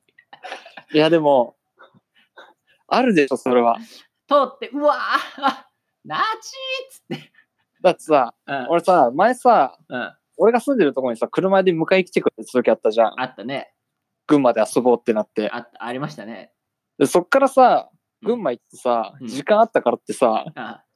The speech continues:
Speaker 1: わざわざ俺の中学の方とか行ってもらったりしてたよね。
Speaker 2: 行った、行ったね。あれでも楽しいよね、なんかね。
Speaker 1: やっぱそういうところだよね。
Speaker 2: なんだろうね、やっぱ縛られてるのかもしれんね。俺ら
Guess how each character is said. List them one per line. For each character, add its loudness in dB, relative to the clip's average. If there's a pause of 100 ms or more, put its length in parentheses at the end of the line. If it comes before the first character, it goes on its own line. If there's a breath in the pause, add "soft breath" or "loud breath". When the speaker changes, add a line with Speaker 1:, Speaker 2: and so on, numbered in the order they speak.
(300)
Speaker 1:
わ 4
ざ 0
わ -2
ざ 2
俺 4
の -2
中 2
学 2
の -2
方 -8
と -8
か -4
行 -6
っ -12
て -4
も 0
ら 2
っ -20
た -2
り 4
し -6
て -14
た -8
よ -6
ね。 2
Speaker 2:
行 -6
っ -20
た、 -2
行 -2
っ -4
た -
ね。 -2 (180)
あ 0
れ -4
で 0
も -2
楽 -2
し -8
い -2
よ 0
ね、 -6
な -6
ん -12
か -10
ね。 -12 (560)
Speaker 1:
や 2
っ -6
ぱ -4
そ 2
う 4
い 6
う 4
と -2
こ 0
ろ 2
だ 2
よ 0
ね。 -6 (320)
Speaker 2:
な -12
ん -10
だ -6
ろ -8
う -12
ね、 -10
や -6
っ -20
ぱ -10
縛 -4
ら -4
れ -8 (340)
て -2
る -4
の -10
か -8
も -10
し -12
れ -6
ん -8
ね。 -14
俺 -8
ら -6